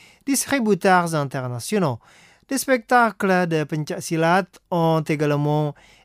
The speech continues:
été présentés comme une forme de promotion de la culture immatérielle de l'Indonésie. Le gouvernement invite le monde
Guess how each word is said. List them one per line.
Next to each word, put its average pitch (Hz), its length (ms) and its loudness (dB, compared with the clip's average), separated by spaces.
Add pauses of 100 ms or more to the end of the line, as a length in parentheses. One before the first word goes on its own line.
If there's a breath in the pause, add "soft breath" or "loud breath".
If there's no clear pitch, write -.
été 165 460 4
présentés 135 640 -2
comme 139 420 0
une 214 260 2
forme 170 480 0
de 139 120 -6
promotion 170 640 -2
de 151 100 -2
la 127 120 -2
culture 165 760 0 (100)
immatérielle 151 920 0 (440 soft breath)
de 160 140 2
l'Indonésie. 127 640 0 (720 soft breath)
Le 147 80 -2
gouvernement 175 840 4 (280)
invite 165 640 0 (580)
le 156 120 2
monde 156 520 4